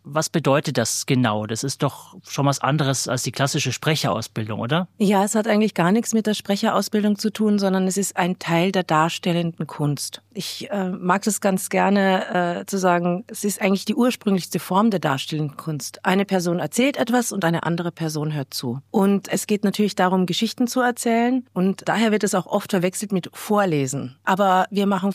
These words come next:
Speaker 2: freies, mündliches Erzählen und das heißt, man hat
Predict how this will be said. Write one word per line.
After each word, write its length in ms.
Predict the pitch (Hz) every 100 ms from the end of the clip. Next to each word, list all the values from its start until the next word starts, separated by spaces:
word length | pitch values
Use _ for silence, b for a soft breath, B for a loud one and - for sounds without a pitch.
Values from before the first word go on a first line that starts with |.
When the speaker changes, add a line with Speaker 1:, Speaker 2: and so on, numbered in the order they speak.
| -
Speaker 2:
freies, 480 | 185 185 240 233 202
mündliches 500 | 196 196 196 190 -
Erzählen 600 | 175 - 170 180 233 -
und 420 | 220 208 208 208
das 140 | 202 196
heißt, 520 | 208 240 277 - - -
man 260 | 202 190
hat 120 | 226